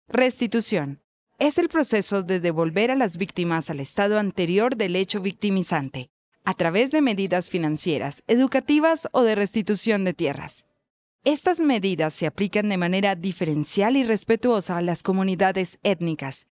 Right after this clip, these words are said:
teniendo en cuenta sus usos y costumbres, sus derechos colectivos, su autonomía y su territorio. Por otro lado, la reparación colectiva busca el fortalecimiento de los grupos, pueblos u organizaciones sociales y políticos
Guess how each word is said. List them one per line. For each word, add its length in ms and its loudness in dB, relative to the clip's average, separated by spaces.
teniendo 360 0
en 80 0
cuenta 340 -2
sus 240 -2
usos 380 0
y 40 0
costumbres, 760 -2
sus 220 -2
derechos 360 2
colectivos, 840 0
su 180 -4
autonomía 800 0
y 140 -2
su 140 -4
territorio. 680 -4
Por 140 4
otro 240 2
lado, 360 2
la 160 0
reparación 680 0
colectiva 760 0
busca 420 0
el 100 -2
fortalecimiento 1040 2
de 80 4
los 180 0
grupos, 540 -2
pueblos 640 2
u 140 2
organizaciones 760 2
sociales 580 0
y 60 -2
políticos 680 0